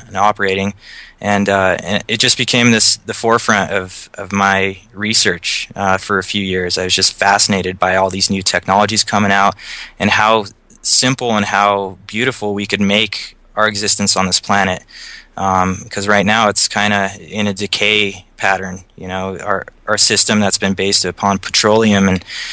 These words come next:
and war for so long is starting to fall, <laughs> kinda fall apart right in front of us. Um, but at the same time, I'm watching this other new paradigm and industry blossom. You know, we've got Tesla that's now,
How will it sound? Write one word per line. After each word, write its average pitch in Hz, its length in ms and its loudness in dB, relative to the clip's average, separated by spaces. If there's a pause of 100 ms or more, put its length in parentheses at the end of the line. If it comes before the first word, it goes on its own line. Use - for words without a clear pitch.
(140)
and 98 180 2
war 107 360 6
for - 220 -6
so 107 280 4
long 107 380 4 (480)
is 101 120 -2
starting 117 460 4
to 110 340 4
fall, 117 320 -4
<laughs> - 80 -10
kinda 139 240 2
fall 143 300 4
apart 135 320 -2
right 127 120 2
in 107 120 -6
front 139 240 -2
of 110 80 -2
us. 107 300 -4 (520)
Um, 113 380 0
but 131 120 -6
at 127 60 -4
the 131 60 -4
same 151 240 0
time, 135 240 2
I'm 113 140 0
watching 110 320 -4
this - 260 -6 (100)
other 117 320 -2 (300)
new 110 640 -4 (120)
paradigm 107 600 2
and 98 240 -4
industry 101 760 -2 (140)
blossom. 101 640 2 (120)
You 104 100 -4
know, 101 100 0
we've 101 120 -2
got 107 240 0
Tesla 113 500 0
that's 95 280 -4
now, 101 380 4